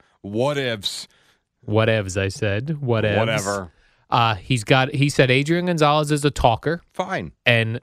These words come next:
Speaker 2: s-, will, s-, could sometimes rub people the wrong way. Not Bobby V. He loved
Speaker 1: Of
Speaker 2: him.
Speaker 1: course, of course. And Bobby V didn't rub anybody the wrong way in Boston.
Speaker 2: But Adrian Gonzalez has an opinion on everything.
Speaker 1: What did Don Mattingly say about Adrian Gonzalez?
Speaker 2: I didn't hear those quotes.
Speaker 1: How about Dave Roberts?
Speaker 2: Uh,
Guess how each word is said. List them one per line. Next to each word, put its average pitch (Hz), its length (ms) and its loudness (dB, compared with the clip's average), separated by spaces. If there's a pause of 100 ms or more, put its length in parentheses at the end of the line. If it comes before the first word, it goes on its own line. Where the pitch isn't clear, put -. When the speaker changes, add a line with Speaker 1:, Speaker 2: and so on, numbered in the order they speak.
(120)
Speaker 2:
s-, - 240 -16
will, 135 100 0
s-, - 180 -6
could 165 200 -2
sometimes 196 560 2
rub 127 240 2
people 120 280 2
the 110 100 2
wrong 107 240 0
way. 101 240 -2 (220)
Not 165 320 2
Bobby 135 480 2
V. 113 380 2
He 180 200 2
loved 127 360 2
Speaker 1:
Of 117 80 -4
Speaker 2:
him. 85 140 -4
Speaker 1:
course, 139 680 -6
of 95 160 -12
course. 123 300 -4
And 131 120 0
Bobby 165 280 4
V 165 140 -2
didn't 117 180 -8
rub 101 160 -2
anybody 101 380 -2
the 95 100 -4
wrong 98 160 -4
way 98 140 -2
in 90 100 -6
Boston. 78 460 -8 (120)
Speaker 2:
But 151 160 4
Adrian 202 480 0
Gonzalez 131 840 0 (520)
has 143 200 2
an 156 100 2
opinion 147 520 2
on 185 120 0
everything. 117 760 0
Speaker 1:
What 139 100 0
did 143 100 -6
Don 139 220 0
Mattingly 135 420 -4
say 101 160 -6
about 90 220 -6
Adrian 90 340 -6
Gonzalez? 82 420 -8
Speaker 2:
I 107 60 0
didn't 107 220 -2
hear 104 140 0
those 92 220 -4
quotes. 101 220 -4
Speaker 1:
How 117 60 0
about 113 180 -4
Dave 113 240 -4
Roberts? 98 540 -4
Speaker 2:
Uh, 98 60 -12